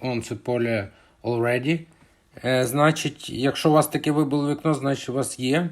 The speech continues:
Якщо нема, то вам треба буде також там підписати, е, в Metamask, нажати кнопку "Підписати".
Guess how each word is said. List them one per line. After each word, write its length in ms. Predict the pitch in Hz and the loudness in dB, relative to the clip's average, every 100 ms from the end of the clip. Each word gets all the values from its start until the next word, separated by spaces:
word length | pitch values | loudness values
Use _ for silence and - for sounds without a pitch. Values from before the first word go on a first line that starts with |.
| - | -6
Якщо 320 | - 120 - | -6 -4 -2
нема, 280 | 143 147 156 | 0 2 2
то 120 | 160 | 2
вам 140 | 139 131 | 0 0
треба 260 | 135 123 | -2 -2
буде 280 | 120 127 123 | -2 -2 -2
також 320 | 123 131 - | -2 -2 -4
там 200 | - 123 | -6 -4
підписати, 720 | 113 117 - - 117 - 117 98 - - - _ _ - 107 | -2 -2 -4 -4 -4 -2 -6 -6 -14 -20 -20 _ _ -14 -8
е, 600 | 107 107 107 107 107 101 | -6 -4 -4 -4 -4 -4
в 20 | |
Metamask, 1000 | 110 117 117 117 120 117 - 110 107 98 | -4 -2 -2 0 -2 -4 -4 -4 -2 -4
нажати 440 | 101 110 113 117 113 | -4 0 0 0 -2
кнопку 380 | 117 113 - | -4 -4 -6
"Підписати". 640 | - 101 - 95 87 78 | -8 -6 -6 -4 -2 -2